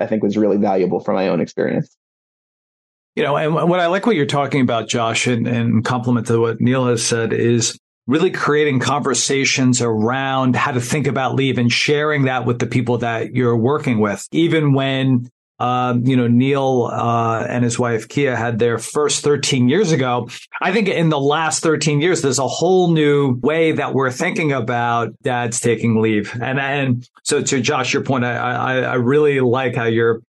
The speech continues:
Speaker 2: uh, describing the, let, let's have a conversation. It doesn't have to all be at once.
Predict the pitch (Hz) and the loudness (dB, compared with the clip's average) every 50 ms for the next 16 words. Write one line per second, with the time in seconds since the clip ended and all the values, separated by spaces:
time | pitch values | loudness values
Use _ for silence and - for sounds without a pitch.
0 | _ _ _ _ _ - 110 113 110 117 110 - - - 123 117 120 120 110 120 | _ _ _ _ _ -4 -4 -2 0 0 0 0 0 0 -2 0 0 0 -2 0
1 | 120 117 113 113 110 107 101 110 113 110 110 113 113 113 107 110 123 143 139 - | -2 0 2 2 4 4 4 2 2 2 2 2 2 2 2 0 0 -2 -2 -6
2 | - _ - 113 123 - 143 135 151 147 - 151 151 156 147 - 190 196 190 - | -16 _ -6 -6 -4 -4 -4 -4 -4 -2 -2 0 0 0 0 0 -2 -2 -2 -2
3 | 98 98 - 113 110 107 123 120 131 160 165 - 151 131 123 113 104 117 113 113 | -2 -2 -2 -2 -2 -2 -2 -2 -2 -4 -4 -2 -2 0 0 0 0 0 0 2
4 | 98 104 101 95 - - - | 0 0 -2 0 -2 -4 -4